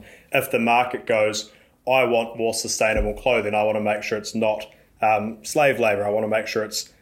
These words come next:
sustainably grown cotton," I can then choose to buy from that shop and pay that price. If I go, "I actually am just a keyboard warrior and have a social conscience online, but in reality, I'm gonna just spend my money how I want to.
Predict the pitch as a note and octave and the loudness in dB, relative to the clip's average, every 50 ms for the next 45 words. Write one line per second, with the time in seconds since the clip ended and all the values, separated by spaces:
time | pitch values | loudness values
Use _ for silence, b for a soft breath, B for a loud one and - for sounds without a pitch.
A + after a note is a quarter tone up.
0 | b b - - B2+ A#2 - - A#2 A#2 A2+ A2 A2+ A2 - A#2 A2 A2 G#2+ - | b b -8 -4 -4 -2 0 2 2 2 2 0 -2 -2 0 0 0 -2 -2 -2
1 | - - F3 D3+ - B2 G2 F#2 G2+ G#2+ b b b b b b _ _ - A#2+ | 0 0 0 2 2 0 -2 -2 -6 -10 b b b b b b _ _ -2 0
2 | A#2+ A#2+ - A#2+ A2+ A2 A2 A2 G#2+ - - A#2 A2+ A2 - - A#2 G#2+ - A2 | 0 0 0 -2 -2 -2 -2 -4 -4 -4 -4 -4 -4 -4 -6 -8 -6 -2 0 2
3 | A2 G#2+ G#2+ - G#2 G#2 A2+ A#2+ A#2 - - - A2 G#2 - - G#2+ G#2 - A2 | 2 2 0 -2 -4 -2 0 0 0 0 -2 -2 -2 -2 -2 -6 -6 -2 -2 0
4 | G#2+ G#2 G#2+ A2+ - - - D#3+ C3 - - - A2 - B2 A#2 A#2 A2+ A#2 A2 | 0 0 -2 -4 -2 0 0 2 2 2 0 -2 0 2 2 2 2 2 2 2
5 | A2 A2 B B B B B B B _ _ _ _ _ _ - C#3+ D3 C#3 C3+ | 2 0 B B B B B B B _ _ _ _ _ _ 2 4 6 4 4
6 | - - - B2 A#2 A2+ A2 G#2+ A2 A2 G#2+ - A2+ - - A#2 A#2 A2 A2 G#2+ | 2 0 -2 -2 0 0 -2 -2 -4 -4 -6 -6 -8 -6 -4 -2 -2 -2 -2 -2
7 | G2+ A2 G#2+ G#2+ G#2 G#2+ G#2+ G#2 - - - - - D3+ G#2 - - - _ _ | -2 0 0 2 2 2 0 0 -2 -2 0 2 2 2 0 -2 -8 -16 _ _
8 | - - A2 G#2+ - - - - C3 B2 A#2 - - A#2 A2 - A#2 A#2 A2+ - | -8 -6 -6 -4 -4 -4 -2 0 0 0 0 0 -4 -4 -4 -2 -4 -4 -4 -6
9 | A2 - - A2+ G#2 G#2 G#2+ G#2+ G#2 G#2 G2+ F#2+ A2 G#2+ - B2 A#2 A2 A2 A2 | -4 -2 0 0 0 2 2 2 2 2 0 0 -2 0 0 0 0 0 2 2
10 | G#2+ G#2+ A2 G#2 - - A2 G#2 G#2+ A2 G#2 G#2+ G2+ - G#2+ - - - - A2 | 2 2 2 0 0 -2 -2 -2 0 -2 -2 -2 -4 -4 -4 -6 -4 -2 -2 -2
11 | G#2+ G#2+ G#2+ G#2+ G#2+ G#2+ G#2 G2+ G2 - A2 G2+ G2+ G2+ G#2 A2 A2 G#2+ - - | 0 0 0 0 0 -2 -2 -2 -2 0 0 2 2 0 0 -2 -2 -2 -2 -2
12 | G#2 F#2+ G#2+ - | -2 0 -2 -2